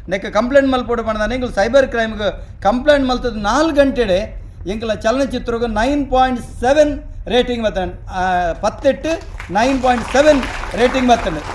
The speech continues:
ಮುರಾನಿ ಕೂಡ ಡೌನ್ ಮಲ್ತೀರಿ, ಇನಿ ಕೂಡ ಹೆಚ್ಚಿಗೆ ಅಂಡು ಯಾರು ನಿಖಿಲ ವಿನಂತಿ ಮಲ್ಪುನು ಮಾತೆರ್ಲ ಬುಕ್ ಮೈ ಶೋ ಆ್ಯಪ್ ಡೌನ್ಲೋಡ್ ಮಲ್ಪುಲೆ ಐಟು ನಿಖಿಲ್ ದಯಮಲ್ತದ ನೆಕ್ ನಿಖಿಲ್ನ ಹೃದಯದ ರೇಟಿಂಗ್ ಕೊರ್ಲೆ, ಎಂಗ್ಳು ಆತು ಕೊರ್ಲೆ ಈತು ಕೊರ್ಲೆ ಬನ್ಪುಜ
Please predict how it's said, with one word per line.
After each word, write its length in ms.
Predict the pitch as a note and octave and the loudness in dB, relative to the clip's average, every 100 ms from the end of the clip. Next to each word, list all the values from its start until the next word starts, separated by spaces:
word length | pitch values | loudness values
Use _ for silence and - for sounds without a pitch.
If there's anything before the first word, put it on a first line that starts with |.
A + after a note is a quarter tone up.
| - - F#3 | -12 -8 -2
ಮುರಾನಿ 260 | B3+ C4 | 0 0
ಕೂಡ 180 | A3 C4 D4 | 0 4 6
ಡೌನ್ 260 | C4+ C#4 C4+ | 8 8 6
ಮಲ್ತೀರಿ, 300 | C4 C4 B3+ | 0 0 0
ಇನಿ 140 | B3+ | -2
ಕೂಡ 160 | A#3+ A#3+ | -2 -4
ಹೆಚ್ಚಿಗೆ 380 | A3 - C4+ C4 | -4 -2 2 2
ಅಂಡು 500 | F#3+ F#3 A#3+ - - - - - | 2 -4 -6 -10 -12 -14 -12 -2
ಯಾರು 180 | G3+ A#3+ | 0 0
ನಿಖಿಲ 260 | A#3+ C4+ | 0 -2
ವಿನಂತಿ 380 | A#3+ B3 D#4+ D4 | 0 2 2 2
ಮಲ್ಪುನು 560 | C4+ A#3 G3+ G3+ A#3+ - - - - D#3 | 0 0 -2 -4 -4 -6 -12 -12 -10 -4
ಮಾತೆರ್ಲ 540 | F#3 C4+ - C#4 B3+ | 0 0 2 2 2
ಬುಕ್ 280 | G3 A#3 - | 0 -4 -2
ಮೈ 180 | D4 C#4+ | 0 2
ಶೋ 140 | C4 | 4
ಆ್ಯಪ್ 240 | B3 G#3+ F#3+ | 4 4 2
ಡೌನ್ಲೋಡ್ 340 | G#3+ C4 B3 | 4 4 4
ಮಲ್ಪುಲೆ 640 | A#3 F#3 F#3 G#3 B3+ - - - - - | 2 -2 -2 -2 -4 -10 -14 -14 -8 -2
ಐಟು 260 | A3 B3+ B3+ | 0 0 -4
ನಿಖಿಲ್ 300 | A#3 A#3 F#3 | -6 -4 0
ದಯಮಲ್ತದ 580 | A#3+ C#4 D4 C#4+ D4 C4+ | 2 4 2 0 -4 -2
ನೆಕ್ 500 | B3 - D4+ E4 - - - F3+ | -2 -2 -4 -4 -12 -18 -14 -8
ನಿಖಿಲ್ನ 320 | A3+ C4+ B3+ | -4 -2 0
ಹೃದಯದ 560 | E3 A3 B3 D4+ D4+ | -2 0 6 8 10
ರೇಟಿಂಗ್ 420 | D4 C4+ B3 B3 A3 | 8 6 4 -2 -4
ಕೊರ್ಲೆ, 200 | G#3+ G3+ | -4 -2
ಎಂಗ್ಳು 140 | G3 | 0
ಆತು 220 | A3+ C4+ | 0 -2
ಕೊರ್ಲೆ 220 | A#3+ A#3 | -6 -4
ಈತು 140 | A#3 A3 | -6 -6
ಕೊರ್ಲೆ 180 | A3+ G#3+ | -6 -6
ಬನ್ಪುಜ 320 | G#3 F3+ | -8 -6